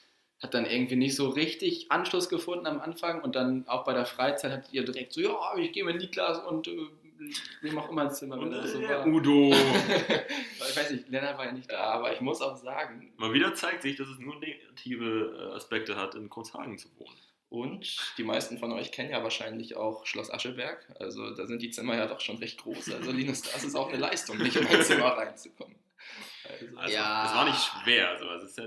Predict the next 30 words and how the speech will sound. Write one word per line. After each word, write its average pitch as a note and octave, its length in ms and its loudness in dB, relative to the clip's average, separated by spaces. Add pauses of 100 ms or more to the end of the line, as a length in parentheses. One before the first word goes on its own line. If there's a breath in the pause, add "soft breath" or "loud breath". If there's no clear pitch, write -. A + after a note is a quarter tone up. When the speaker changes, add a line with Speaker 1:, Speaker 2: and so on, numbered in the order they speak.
(160)
Speaker 1:
Aber C3+ 220 0
euer D#3 180 6
Zimmer E3+ 220 -2
war D3 100 2
auch C3+ 220 -2
echt C3+ 160 2
schnell B2+ 260 0
voll. A#2 320 -6 (100)
Speaker 2:
Ja, - 120 -14
das - 80 -4
Speaker 3:
Ja. - 60 -14
Speaker 2:
stimmt, F#2 140 -16
ja. F#2 60 -10 (440)
Speaker 3:
Das - 520 -12
kann A#2 220 -2
gut A2+ 160 -4
sein. G#2+ 380 -6 (600 loud breath)
Speaker 1:
Aber C3+ 200 4
danach, C3+ 760 2
nach C#3 240 2
der D#3 240 2
Freizeit, E3+ 600 -4
waren D3 240 -4
wir D3 200 -6
auf C3 140 -6
jeder A#2 320 0
Freizeit - 540 -12
im - 100 -20
Zimmer G#2 280 -16
zusammen. A2 300 -14